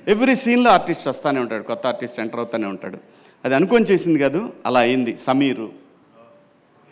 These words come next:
So అందరూ, ప్రతి ఒక్కళ్ళు కూడా చాలా బాగా కోఆపరేట్ చేశారు. మరీ ముఖ్యంగా చెప్పాల్సిన విషయం ఏంటంటే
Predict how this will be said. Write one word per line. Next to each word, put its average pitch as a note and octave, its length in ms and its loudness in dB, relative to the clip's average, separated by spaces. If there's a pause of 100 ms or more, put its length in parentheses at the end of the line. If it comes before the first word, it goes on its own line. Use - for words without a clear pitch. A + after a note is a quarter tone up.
(960)
So D#3+ 180 -2 (100)
అందరూ, A3+ 400 0
ప్రతి C#3 260 -6
ఒక్కళ్ళు F#3+ 420 0
కూడా D#3 160 -2 (100)
చాలా C3 180 0
బాగా C3+ 160 2
కోఆపరేట్ A#2+ 340 -4
చేశారు. A#2 400 -6 (480)
మరీ B2 360 0
ముఖ్యంగా E3 420 0
చెప్పాల్సిన B2 520 -6
విషయం A2+ 260 -8
ఏంటంటే G#2+ 520 -8